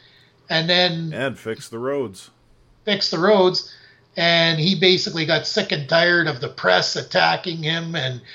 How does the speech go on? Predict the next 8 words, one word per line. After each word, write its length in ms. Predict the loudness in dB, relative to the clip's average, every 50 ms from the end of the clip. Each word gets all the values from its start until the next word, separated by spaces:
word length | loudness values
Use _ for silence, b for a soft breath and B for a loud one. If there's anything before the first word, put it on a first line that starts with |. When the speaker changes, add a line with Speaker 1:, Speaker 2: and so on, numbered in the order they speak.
| B B B B _
Speaker 1:
and 240 | -2 0 0 0 0
fucking 440 | 0 0 0 0 2 0 0 0 0
establishment, 1080 | -2 -2 -2 0 2 2 2 2 2 0 -2 -2 -2 -2 -2 0 0 0 -2 -4 -2
uh, 260 | 0 0 2 0 0 -2
parties 540 | 0 2 4 4 4 4 2 2 2 2
shitting 380 | 2 2 4 2 2 2 0 -2
on 220 | 0 0 0 0
him. 160 | 0 -4 -6